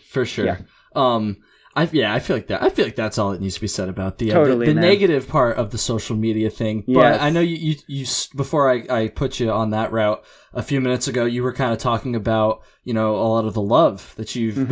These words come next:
Speaker 2: Mm-hmm.
Speaker 1: getting from this. How has the response been? And, like, is there anything else that you wanna kinda talk about, um, relating to social media and kind of the community role in this project that you undertook?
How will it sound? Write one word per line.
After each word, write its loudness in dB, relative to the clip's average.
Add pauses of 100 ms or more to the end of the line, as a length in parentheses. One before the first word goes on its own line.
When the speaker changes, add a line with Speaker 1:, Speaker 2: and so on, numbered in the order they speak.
(100)
Speaker 2:
Mm-hmm. 0
Speaker 1:
getting -2
from -6
this. -4 (320)
How 2
has 2
the 0
response -2
been? 0
And, -2
like, -2
is -10
there 0
anything -2
else -2 (280)
that -2
you -8
wanna 0
kinda -2
talk -2
about, 0
um, -4
relating 0
to -4
social -4
media 0
and -6
kind -2
of -2
the 0 (200)
community 0
role 0 (200)
in 0
this -2
project -2
that -4
you -2
undertook? -4